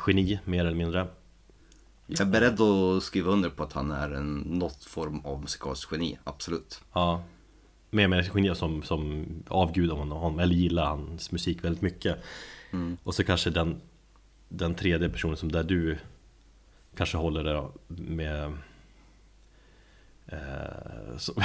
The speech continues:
Speaker 1: <laughs> som, som tycker att han är lite too much kanske.
Speaker 2: Ja, alltså, han är inte too much, utan
Speaker 1: Eller
Speaker 2: vissa
Speaker 1: hans
Speaker 2: grejer
Speaker 1: musik, ja.
Speaker 2: är too much. Inte allt.
Speaker 1: Nej.
Speaker 2: Det jag till exempel tyckte var jävligt intressant var ju att han höll f-, någon form av rekord, eller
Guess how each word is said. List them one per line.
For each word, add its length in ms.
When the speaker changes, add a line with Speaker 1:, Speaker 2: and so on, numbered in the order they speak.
Speaker 1:
<laughs> 140
som, 180
som 200
tycker 220
att 120
han 140
är 140
lite 560
too 180
much 300
kanske. 200
Speaker 2:
Ja, 560
alltså, 200
han 480
är 40
inte 280
too 180
much, 300
utan 540
Speaker 1:
Eller 120
Speaker 2:
vissa 240
Speaker 1:
hans 140
Speaker 2:
grejer 120
Speaker 1:
musik, 560
ja. 220
Speaker 2:
är 100
too 160
much. 280
Inte 360
allt. 460
Speaker 1:
Nej. 180
Speaker 2:
Det 60
jag 180
till 80
exempel 380
tyckte 160
var 100
jävligt 240
intressant 460
var 140
ju 60
att 80
han 180
höll 360
f-, 160
någon 180
form 200
av 120
rekord, 560
eller 240